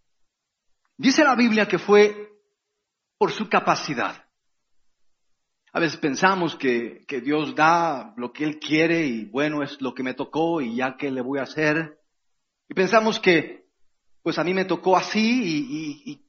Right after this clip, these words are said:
¿qué le voy a hacer? Pensamos que fue una opción de Dios, que fue una decisión de Dios darme lo que tengo.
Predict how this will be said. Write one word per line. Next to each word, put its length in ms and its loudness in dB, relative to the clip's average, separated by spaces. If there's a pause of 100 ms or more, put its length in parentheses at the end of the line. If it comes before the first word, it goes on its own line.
¿qué 140 0
le 100 2
voy 140 4
a 40 4
hacer? 580 0 (1300)
Pensamos 640 0 (600)
que 260 4
fue 200 6
una 340 2
opción 480 -4
de 120 -2
Dios, 480 -6
que 120 -4
fue 140 -6
una 160 0
decisión 540 -4
de 100 -4
Dios 320 -6
darme 540 0
lo 100 -8
que 120 -8
tengo. 420 -12